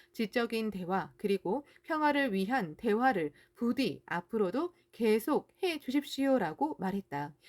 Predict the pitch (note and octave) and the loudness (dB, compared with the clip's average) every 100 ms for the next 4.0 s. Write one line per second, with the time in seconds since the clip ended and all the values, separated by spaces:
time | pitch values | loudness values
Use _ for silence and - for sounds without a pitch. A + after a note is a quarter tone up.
0 | - - G#3 F#3+ C4+ C4+ C4 C4+ F4+ E4 | -20 -4 -2 2 2 2 0 0 0 2
1 | D#4+ A3+ A#3+ C4+ C#4 C4 G#3 G3+ F3 D#3+ | 2 2 2 2 2 2 0 0 -2 -2
2 | E3 _ - C4 A#3 A3 B3+ C4+ C4+ B3+ | -8 _ -2 0 2 2 2 2 2 0
3 | G3 C#4 D4+ C#4 G3 F3 F#3 D#3+ E3 | 0 0 0 -2 -4 -6 -4 -4 -8